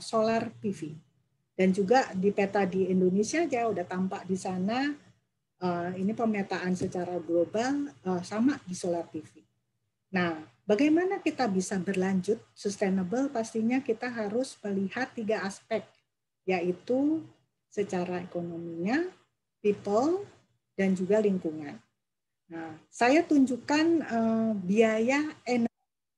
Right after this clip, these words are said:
Kita bicara tentang energi, pasti kita mencari satu tools untuk membandingkan biaya energi itu terhadap proses ataupun, eh, kalau ditambang artinya cost of, gitu ya.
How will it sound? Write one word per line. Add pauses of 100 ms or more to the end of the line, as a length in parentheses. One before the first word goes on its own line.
(440)
Kita
bicara
tentang
energi, (560)
pasti
kita
mencari
satu (160)
tools
untuk
membandingkan
biaya
energi
itu (400)
terhadap
proses
ataupun,
eh,
kalau
ditambang
artinya
cost
of, (1160)
gitu
ya.